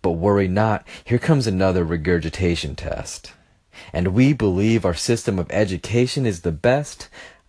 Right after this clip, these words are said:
I think not. Twenty years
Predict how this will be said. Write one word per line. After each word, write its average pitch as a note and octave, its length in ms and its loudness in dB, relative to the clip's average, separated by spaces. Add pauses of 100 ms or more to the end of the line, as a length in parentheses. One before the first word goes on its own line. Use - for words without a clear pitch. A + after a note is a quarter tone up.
(140)
I A2 100 0
think E2 380 -4
not. D2 340 -8 (1040)
Twenty C#3 840 2 (380)
years F2+ 720 0